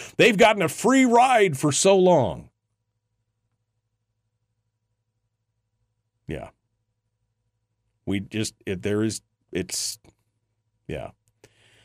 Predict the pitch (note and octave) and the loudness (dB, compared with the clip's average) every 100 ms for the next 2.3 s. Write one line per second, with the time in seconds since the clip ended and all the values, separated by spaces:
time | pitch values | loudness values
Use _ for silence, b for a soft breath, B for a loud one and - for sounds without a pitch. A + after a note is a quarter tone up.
0 | b b b b - C3+ C#3 C#3+ C3+ C#3+ | b b b b -6 0 2 2 0 -2
1 | B2+ F3 F#3 D3 - D#3 D3+ - D3+ C3+ | 0 0 0 -4 0 0 0 0 -2 0
2 | D#3 D3+ D3+ | -2 0 -2